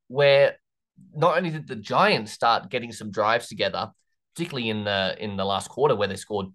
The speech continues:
two touchdowns, but the Packers on offense did nothing. They couldn't move the ball. They couldn't get in the end zone. They couldn't get a field goal. They just all of a sudden shriveled up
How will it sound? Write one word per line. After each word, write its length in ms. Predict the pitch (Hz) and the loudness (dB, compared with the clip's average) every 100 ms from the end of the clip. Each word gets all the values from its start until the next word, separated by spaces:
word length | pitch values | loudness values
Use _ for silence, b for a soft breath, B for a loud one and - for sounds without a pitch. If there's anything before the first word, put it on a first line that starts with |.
| _ | _
two 140 | - 98 | -10 -4
touchdowns, 640 | 123 143 - 92 95 95 _ _ _ _ _ _ | 0 0 -2 -6 -6 -10 _ _ _ _ _ _
but 240 | 131 110 - | 2 2 -4
the 60 | 113 | -10
Packers 540 | - 185 294 214 143 | -2 0 2 2 2
on 100 | 135 | 4
offense 720 | 131 262 - 117 110 110 - _ _ _ _ _ _ - | 6 6 4 0 0 -10 -18 _ _ _ _ _ _ -2
did 360 | 196 185 - _ _ | 0 0 -6 _ _
nothing. 720 | 147 170 202 254 - 98 - - _ _ _ - | -2 0 0 0 -2 -6 -6 -18 _ _ _ -18
They 80 | |
couldn't 240 | - 220 233 | -6 -4 0
move 180 | 233 185 | 0 0
the 80 | 156 | -4
ball. 360 | 165 165 165 | 4 6 8
They 120 | 151 | 6
couldn't 400 | 151 - 208 190 - _ | 2 -2 -4 -4 -12 _
get 160 | 156 156 | 2 4
in 80 | |
the 140 | 147 139 | 4 4
end 200 | 139 135 | 4 4
zone. 420 | 135 131 131 127 _ _ _ 147 | 4 4 2 -2 _ _ _ -12
They 60 | |
couldn't 360 | - 226 226 - _ _ 117 | -2 -2 -2 -8 _ _ -6
get 140 | 165 123 | -2 -2
a 40 | |
field 480 | - - 190 233 156 | -4 -2 0 0 -2
goal. 360 | 90 69 - _ _ _ _ _ | -6 -8 -10 _ _ _ _ _
They 100 | - | -4
just 200 | 156 240 | -2 -2
all 200 | - 190 | 2 2
of 80 | 185 | 2
a 60 | 180 | 0
sudden 600 | - 151 151 135 123 113 | 4 6 4 2 -2 -4
shriveled 800 | - - - - - 185 180 151 | -8 -12 -14 -16 -6 -2 2 4
up 280 | 151 - | 4 0